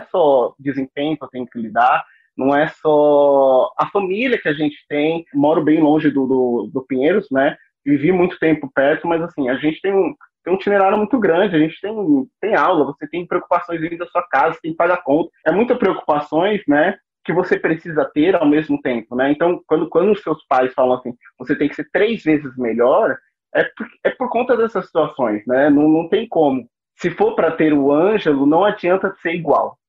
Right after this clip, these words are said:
porque tem um monte lá. Você tem que ser três vezes melhor, você tem que provar muito além, e, e sempre provar, né? Não, não é isso. Todo momento você tem que provar o seu valor ali dentro,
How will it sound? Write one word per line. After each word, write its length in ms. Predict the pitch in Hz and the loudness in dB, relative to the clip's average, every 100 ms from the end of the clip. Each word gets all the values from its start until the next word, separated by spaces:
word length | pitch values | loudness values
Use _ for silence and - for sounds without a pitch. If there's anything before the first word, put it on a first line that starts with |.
| _ | _
porque 220 | - 147 160 | -6 -4 0
tem 100 | 190 | 2
um 80 | |
monte 380 | 233 185 160 - | 2 2 0 0
lá. 280 | 123 104 - _ - | 0 -2 -4 _ -12
Você 80 | - | -4
tem 100 | 175 | -2
que 60 | |
ser 80 | 208 | -2
três 200 | 202 202 | 0 0
vezes 160 | 214 214 | 0 0
melhor, 200 | 185 175 | 2 0
você 60 | |
tem 120 | 196 196 | -2 -4
que 60 | |
provar 280 | 214 190 180 | -2 0 0
muito 360 | 185 202 - 175 | 0 -2 0 2
além, 420 | 156 160 175 170 _ - | 4 4 0 -4 _ -8
e, 260 | 151 151 | -6 -4
e 20 | 190 | -4
sempre 500 | - 240 285 294 - | 0 0 2 0 0
provar, 480 | 240 339 156 135 | 0 0 0 0
né? 180 | 135 139 | 2 2
Não, 180 | 139 143 | 2 2
não 140 | 139 151 | 2 2
é 80 | |
isso. 360 | 190 135 - 120 _ | 2 -2 -4 -18 _
Todo 280 | 196 254 254 | 0 2 2
momento 380 | 208 170 175 202 | 2 4 2 0
você 80 | 170 | -2
tem 180 | 185 | -2
que 60 | 208 | 0
provar 260 | 180 165 170 | 0 0 0
o 80 | |
seu 160 | 165 175 | 0 -2
valor 360 | 180 165 151 160 | 0 2 2 4
ali 200 | 151 143 | 2 2
dentro, 400 | 113 101 107 | -2 -4 -12